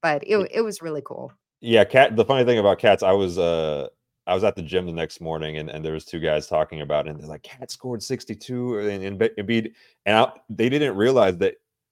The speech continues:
Speaker 2: the Wolves lost. And so I, I, I was like, I leaned
Speaker 1: <laughs>
Speaker 2: over, was like, "They, yeah, they, they lost." It, so, so the Hornets,
Speaker 1: You,
Speaker 2: they
Speaker 1: you
Speaker 2: lost.
Speaker 1: just butted in? <laughs>
Speaker 2: Yeah, I was like, "Yeah, just, just to let y'all know." Um, yeah, I mean,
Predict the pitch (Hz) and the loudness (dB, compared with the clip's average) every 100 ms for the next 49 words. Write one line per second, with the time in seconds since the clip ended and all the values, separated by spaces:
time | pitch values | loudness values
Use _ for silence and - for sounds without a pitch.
0 | - 95 87 104 101 90 85 90 82 71 | -12 -8 -2 0 0 -4 -2 -2 -2 -4
1 | - - - _ _ - 98 107 104 104 | -12 -16 -20 _ _ -6 6 6 8 6
2 | 101 104 101 101 113 107 120 110 104 101 | 6 4 6 6 6 6 4 2 2 2
3 | 98 - 92 113 85 104 113 104 107 107 | 0 -4 0 0 0 -2 0 0 0 -2
4 | 98 107 104 - - - 139 - - 147 | -2 -2 -2 -4 -10 -6 -6 -6 2 6
5 | 120 170 190 262 269 185 302 190 285 - | 6 6 2 4 4 6 6 8 4 4
6 | 233 226 240 233 220 233 294 - 302 - | 6 6 4 0 0 -2 -4 0 0 2
7 | 139 160 131 131 120 117 110 127 110 131 | 8 10 12 10 8 4 4 4 4 2
8 | 147 - 160 - 151 147 - 123 110 113 | -2 -4 -6 -2 0 0 2 2 4 4
9 | 107 87 76 _ _ _ - 107 107 101 | 4 2 -2 _ _ _ 2 4 6 4
10 | 98 95 90 87 107 98 98 113 107 | 2 -2 -6 -6 -6 -4 -4 -6 -8